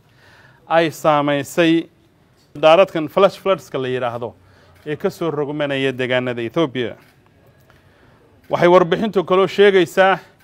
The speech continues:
inay bara kaceen ugu yaraan saddex boqol iyo sagaal iyo toban kun oo muwaadin oo Soomaaliyeed, oo ay ka bara kaceen guryihii, barihii iyo deegaanadii ay nabadda ku joogeen,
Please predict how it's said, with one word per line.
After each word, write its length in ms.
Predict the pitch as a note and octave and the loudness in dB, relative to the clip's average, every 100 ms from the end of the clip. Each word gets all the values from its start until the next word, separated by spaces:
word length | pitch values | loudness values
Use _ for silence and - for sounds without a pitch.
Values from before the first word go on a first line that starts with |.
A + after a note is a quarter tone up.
| _ _ _ _ - | _ _ _ _ 0
inay 300 | G3+ G3 F3+ | 4 6 6
bara 260 | D#3+ G3+ | 8 6
kaceen 440 | G#3 G3+ F3+ F#3+ F#3+ | 6 2 0 0 -2
ugu 220 | F3 E3 | -2 0
yaraan 480 | E3+ F3+ F#3+ G3 G3+ - | 2 2 2 0 -6 -10
saddex 420 | - F#3+ F3 - E3 D#3 | -4 -2 -2 -6 -8 -6
boqol 560 | E3+ - F3+ F#3+ F#3+ F3+ _ | -6 -4 0 2 0 -6 _
iyo 160 | F3 D#3+ | -8 -8
sagaal 520 | - - D#3 F3+ F#3 F3 | -6 -6 2 2 2 -2
iyo 160 | E3+ | -6
toban 280 | - F3 E3+ | -6 -6 -6
kun 280 | - F#3+ G#3 | -6 -6 -6
oo 140 | F#3 E3 | -8 -8
muwaadin 420 | D#3+ D3+ D3+ D#3 | -4 -4 -4 -6
oo 80 | C#3 | -6
Soomaaliyeed, 520 | - A#2+ A2 G2+ - _ _ _ _ - - | -8 -8 -8 -12 -16 _ _ _ _ -20 -4
oo 60 | D3 | 2
ay 80 | D#3+ | 2
ka 160 | - F3+ | 4 2
bara 220 | E3 D#3+ | 2 0
kaceen 480 | - E3+ F3+ F3 D3 - _ _ - C#3 | -2 -2 0 -2 -6 -14 _ _ -14 -4
guryihii, 720 | F3+ G3+ G3+ E3 F3+ F#3 - _ _ _ _ - | -2 2 0 0 -4 -4 -10 _ _ _ _ 0
barihii 760 | C#3+ F#3+ G3+ D3+ F#3 F#3 F#3 - _ _ _ _ E3+ | 6 6 6 2 0 0 -2 -6 _ _ _ _ -2
iyo 160 | F3 | -2
deegaanadii 640 | D#3+ E3 E3 F3+ F3+ F3 F3+ | 0 0 0 0 -2 -2 -4
ay 180 | F3 D#3 | -4 -4
nabadda 340 | D#3 F3 D3+ | -4 -4 -8
ku 140 | D3+ | -10
joogeen, 560 | D#3+ D#3 D3 D#3+ E3+ | -10 -8 -6 -4 -6